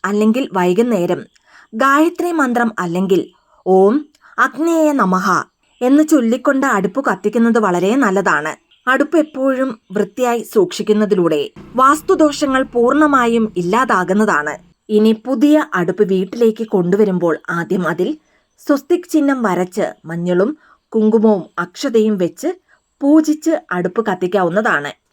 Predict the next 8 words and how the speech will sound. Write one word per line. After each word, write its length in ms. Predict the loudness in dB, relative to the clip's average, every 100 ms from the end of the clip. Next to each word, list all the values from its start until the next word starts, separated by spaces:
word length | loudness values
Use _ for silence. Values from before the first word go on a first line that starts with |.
| _ _
ഇനി 380 | 0 2 0 -4 _ -4
അടുപ്പിനെ 600 | -2 -2 -2 0 0 -2 -6
അഴുക്കാക്കുവാനോ 1000 | -4 -4 -4 -6 -2 0 0 -2 -6 -10 _ _ _ _ _ -4
കേടുവരുത്തുവാനോ 920 | 0 2 4 2 -2 -2 0 0 0
പാടില്ല. 680 | -2 -2 -2 -2 -2 -6 -8 _ _ _ _ _ -20 -6
അടുപ്പിനെ 600 | -2 0 2 2 2 0 -4 -2
നിയമങ്ങൾ 480 | 0 2 2 2 0
പാലിക്കാതെ 720 | -2 -2 -2 0 -2 0 -2